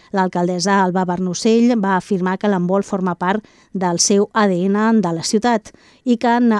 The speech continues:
acollit diversos esdeveniments singulars i internacionals en l'àmbit d'aquest esport i que aquest és el reconeixement a la feina de molta gent durant molts anys i de tota una ciutat.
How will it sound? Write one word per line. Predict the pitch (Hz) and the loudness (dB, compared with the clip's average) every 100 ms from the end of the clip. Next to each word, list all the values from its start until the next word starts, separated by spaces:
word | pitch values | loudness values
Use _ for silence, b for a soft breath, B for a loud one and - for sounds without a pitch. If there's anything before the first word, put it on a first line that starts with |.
| - | 0
acollit | 220 226 208 208 | -2 0 2 2
diversos | 202 185 - 214 190 | 2 0 -2 -2 -2
esdeveniments | 185 180 175 175 185 185 - | -4 -4 -4 -4 -4 -4 -2
singulars | 247 240 214 185 208 | 0 2 2 0 0
i | |
internacionals | 185 170 165 202 - 226 190 196 | -2 -2 -2 -2 0 0 0 0
en | 196 | -2
l'àmbit | 175 175 196 | -2 -2 -2
d'aquest | 180 160 165 | -4 -8 -10
esport | - 214 214 190 b b - | -2 2 2 0 b b -4
i | 240 | -2
que | 240 | 0
aquest | 254 220 | -2 -2
és | 185 175 | -2 -4
el | 165 | -4
reconeixement | 175 - 190 180 202 190 185 | -6 -4 -4 -2 -2 0 -2
a | |
la | 180 | -4
feina | 170 240 285 302 | -2 -2 0 0
de | 240 | 0
molta | 196 175 185 | 0 0 -2
gent | 226 233 | 0 2
durant | 214 202 190 | 2 2 2
molts | 208 294 226 | 2 2 0
anys | 180 190 - b b - | -2 -2 -6 b b 0
i | 226 | 2
de | 214 | 4
tota | 214 - 180 | 2 0 -2
una | 160 | -4
ciutat. | - 170 139 - - | -6 -8 -10 -20 -20